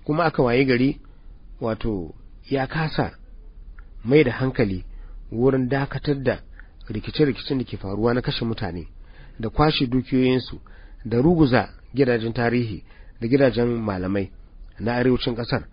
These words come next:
Ya kasa yi. Saboda haka ranar sha takwas ga watan takwas,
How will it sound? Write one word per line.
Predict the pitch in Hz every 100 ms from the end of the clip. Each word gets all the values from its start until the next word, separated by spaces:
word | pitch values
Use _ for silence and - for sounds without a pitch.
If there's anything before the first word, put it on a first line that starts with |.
| - - - -
Ya | 131
kasa | 135 160 -
yi. | 110 90 - - - -
Saboda | - 131
haka | 131 127
ranar | 123 139 139 139 - -
sha | - 156
takwas | 147 139 123
ga | 107
watan | 117 123 104
takwas, | 113 139 143